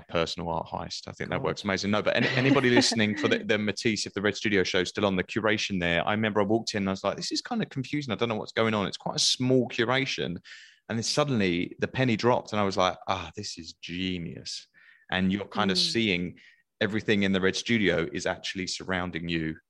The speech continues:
Speaker 1: in the
Speaker 2: Mm.
Speaker 1: exhibition space suddenly. And it's like,
Speaker 3: Yeah.
Speaker 1: "Oh my God, all the ephemera." There's like s-, a plate and a, a small kind of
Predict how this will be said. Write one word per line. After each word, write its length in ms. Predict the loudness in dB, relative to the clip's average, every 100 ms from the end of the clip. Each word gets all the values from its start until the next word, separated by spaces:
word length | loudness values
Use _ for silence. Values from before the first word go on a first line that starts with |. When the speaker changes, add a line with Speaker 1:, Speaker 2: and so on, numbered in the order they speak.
| _
Speaker 1:
in 320 | -2 -2 -4 -4
the 60 | -2
Speaker 2:
Mm. 80 | -2
Speaker 1:
exhibition 440 | -4 -4 -4 -4
space 320 | -8 -8 -6 -8
suddenly. 340 | -8 -8 -6
And 100 | -6
it's 160 | -6 -6
like, 140 | -6
Speaker 3:
Yeah. 100 | -6 -6
Speaker 1:
"Oh 160 | -6
my 180 | -6 -8
God, 140 | -6
all 200 | -2 0 0
the 140 | 0
ephemera." 600 | -2 -2 -2 0 -2 -2
There's 160 | -4 -4
like 140 | -6
s-, 260 | -6 -8 -10 -10 -8
a 60 |
plate 580 | -8 -2 -2 -2 -4 -4
and 140 | -2 -2
a, 160 | -2
a 60 | -4
small 400 | -4 0 0 0
kind 180 | -4
of 60 | -6